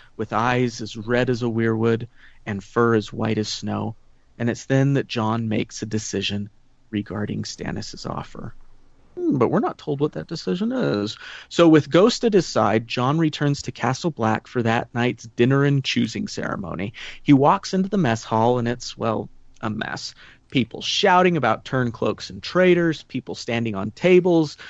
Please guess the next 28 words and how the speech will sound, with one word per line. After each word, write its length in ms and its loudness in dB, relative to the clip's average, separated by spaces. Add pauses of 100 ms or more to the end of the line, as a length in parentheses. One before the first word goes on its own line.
(200)
uh, 180 -2
waving 400 2
swords, 580 4
dogs 440 4
and 120 -4
cats 420 -2
living 340 2
together, 480 -4 (300)
mass 420 0
hysteria. 720 -4 (1300)
Ghostbusters 540 -10
plug. 280 -6 (580)
At 140 -4
the 100 0
sign 280 0
of 100 -2
John, 520 -4
and 160 -4
after 440 -2
a 60 -4
prompting 600 -6
whistle 260 -4
from 220 -6
Pip, 360 -6
the 100 -2
hall 340 -4
goes 300 -2
silent. 560 -6